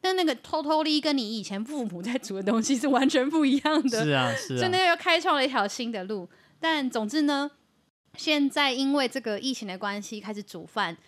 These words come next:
Speaker 1: 会有那么大冲击，我觉得就是因为过去其实我们几乎离厨房、离炉火是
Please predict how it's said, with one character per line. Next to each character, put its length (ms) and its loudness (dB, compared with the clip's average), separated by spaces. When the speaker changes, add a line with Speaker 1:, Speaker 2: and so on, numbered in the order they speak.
Speaker 1:
会 140 -2
有 100 0
那 80 -4
么 80 -4
大 180 2
冲 300 -6
击， 220 -14
我 80 -10
觉 80 -6
得 60 -2
就 120 -2
是 160 -6
因 140 -6
为 240 -4
过 260 -2
去 180 -8
其 160 -10
实 200 -8
我 160 -6
们 180 -8
几 240 -14
乎 340 -6
离 280 -8
厨 320 -8
房、 460 -4
离 240 -8
炉 240 -8
火 300 -6
是 340 -6